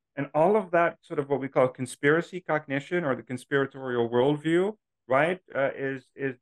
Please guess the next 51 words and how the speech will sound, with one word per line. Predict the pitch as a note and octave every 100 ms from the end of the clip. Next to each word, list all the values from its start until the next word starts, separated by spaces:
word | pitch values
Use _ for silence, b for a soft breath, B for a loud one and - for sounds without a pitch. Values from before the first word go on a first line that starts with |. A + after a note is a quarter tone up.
| _
very | D#3 G#3 E3
likely, | D3 D3+ D3+ B2+ A2+ - _ _ -
uh, | B2 A2+ A2+ _ -
to | A#2+
be | A#2+
false, | - A2+ D#2+ - - -
uh, | A#2+ A2+ A2 -
uh, | A2 A2 _ _
because | A#2+ B2 A#2
we | A#2+
know | A#2+ C3
from, | B2+ A2+ -
from | A#2+ A#2
mathematical | A2+ A#2 A2+ A2+ A2
models, | A2 A#2+ C3+ D3 D3 -
and, | A2 _ G2+
uh, | - -
people | B2 A#2
like | A2
David | A#2 A2+ A2 A2
Grimes | A2 A2+ A#2
have | A2+
done | A2+ A2
the | A2
math | A2 A#2 C3
on | B2
that, | C3 C3 - _ _
that | A#2 A2+
if, | A#2 _ -
if, | A#2 - -
if | A#2+ A2+
nasa | A#2+ A2+ A2+ B2 A#2+
would | A2+
be | A2+ A2+ A2+ _ _ -
faking | B2+ B2 A#2+
the | A#2
moon | A#2 B2+
landing, | B2+ C3 C3 C3+ B2+
the | A2+
sheer | - B2
amount | A#2 A#2 A2
of | -
people | A#2 - B2
required | A2 B2 A2+ A2+ B2 -
to, | A2
to | A2
keep | G#2+ A#2+ -
that | G#2+
secret, | - A#2+ B2 B2+ B2
you | A#2
would, | A#2